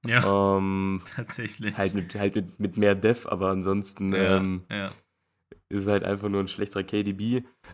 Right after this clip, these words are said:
Speaker 2: Äh, Delisandro Martinez, ich glaub, wenn du den, äh, als Z D M zockst, wo er auch spielen kann, dann ist der geil. Also als Linksverteidiger müssen wir, glaub ich, nicht drüber reden, auf keinen Fall.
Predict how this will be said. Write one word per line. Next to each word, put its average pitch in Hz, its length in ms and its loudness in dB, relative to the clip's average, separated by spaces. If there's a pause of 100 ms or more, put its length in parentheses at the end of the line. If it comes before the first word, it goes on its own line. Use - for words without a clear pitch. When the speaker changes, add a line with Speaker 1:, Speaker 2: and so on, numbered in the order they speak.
Speaker 2:
Äh, 101 180 4
Delisandro 107 460 4
Martinez, 113 440 2
ich 104 120 -4
glaub, 110 160 4
wenn 110 120 4
du 110 60 4
den, 107 240 2
äh, 101 300 2
als 101 460 0
Z - 240 -4
D 131 80 4
M 135 180 0
zockst, - 280 -4
wo 110 40 8
er 104 100 8
auch 123 140 0
spielen 131 240 2
kann, 127 180 2
dann 98 140 4
ist - 160 -2
der 92 100 2
geil. 107 340 2 (280)
Also 98 200 -2
als 95 180 -2
Linksverteidiger 101 760 0 (200)
müssen - 220 -16
wir, - 80 -12
glaub 95 120 -6
ich, 92 60 -2
nicht - 160 -8
drüber 92 140 -4
reden, 101 220 -2
auf 90 120 -6
keinen 90 220 -6
Fall. 98 320 0